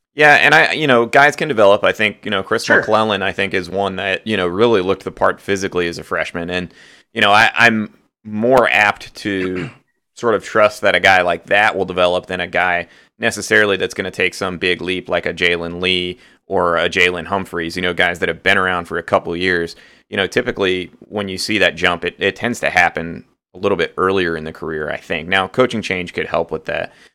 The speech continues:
Speaker 1: Um, but I do agree. I think that's a, a big questionable spot on the defense. And I'll be honest, I, like, I'm pretty high on the rest of the defense. You know, we've talked about it on this podcast. I think the secondary can be really good.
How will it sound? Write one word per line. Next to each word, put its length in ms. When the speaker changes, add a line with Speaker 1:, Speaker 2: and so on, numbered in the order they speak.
Speaker 1:
Um, 220
but 120
I 100
do 200
agree. 200
I 80
think 200
that's 240
a, 280
a 100
big 420
questionable 560
spot 420
on 160
the 60
defense. 480
And 180
I'll 80
be 100
honest, 200
I, 160
like, 160
I'm 120
pretty 260
high 260
on 100
the 60
rest 200
of 60
the 60
defense. 520
You 100
know, 60
we've 160
talked 220
about 180
it 80
on 100
this 140
podcast. 520
I 80
think 160
the 60
secondary 500
can 100
be 120
really 320
good. 320